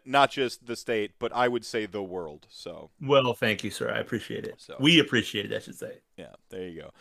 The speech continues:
Speaker 1: So yeah, we're gonna, we're gonna t-, try to talk about, uh, some A O S three point oh, but let's go ahead and finish off with, like, the, the hot goss here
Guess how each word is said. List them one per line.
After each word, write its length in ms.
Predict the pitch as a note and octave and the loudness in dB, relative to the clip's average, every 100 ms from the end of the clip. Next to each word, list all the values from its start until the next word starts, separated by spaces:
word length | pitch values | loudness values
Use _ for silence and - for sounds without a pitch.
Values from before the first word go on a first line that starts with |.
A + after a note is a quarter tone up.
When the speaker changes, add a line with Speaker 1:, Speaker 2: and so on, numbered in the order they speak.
| - - | -20 -12
Speaker 1:
So 120 | G3+ | 8
yeah, 120 | G#3+ | 10
we're 120 | F#3+ | 10
gonna, 180 | B3 B3+ | 8 4
we're 140 | C4 C4 | 2 -2
gonna 100 | B3+ | 0
t-, 240 | A#3 - | 0 2
try 180 | G3+ F3 | 6 6
to 60 | |
talk 220 | - D#3+ D3+ | 8 6 6
about, 260 | C#3 C#3 | 4 6
uh, 200 | B2 A2+ | 4 2
some 140 | A2 C3 | -2 -2
A 140 | C3 | 2
O 100 | B2 | 4
S 140 | A#2 - | 2 0
three 160 | A#2+ | -8
point 240 | - A2+ G#2+ | -6 -6 -6
oh, 160 | G2+ | -6
but 240 | G2 A#2+ F3+ | -6 -6 -4
let's 180 | G3 | -6
go 180 | - G#3 | -2 2
ahead 200 | E3 D3+ | 4 4
and 100 | C3 | 2
finish 300 | - C3 B2 | -4 -6 0
off 240 | B2 A#2 A#2+ | 2 2 0
with, 80 | |
like, 160 | A2 G#2+ | -4 -2
the, 120 | A2 | -4
the 120 | F#2+ | -4
hot 400 | G#2 - A#2 - | -4 0 0 0
goss 360 | A2 G#2+ G#2 - | 0 0 0 -4
here 320 | G#2+ G2+ G2+ | -6 -4 -4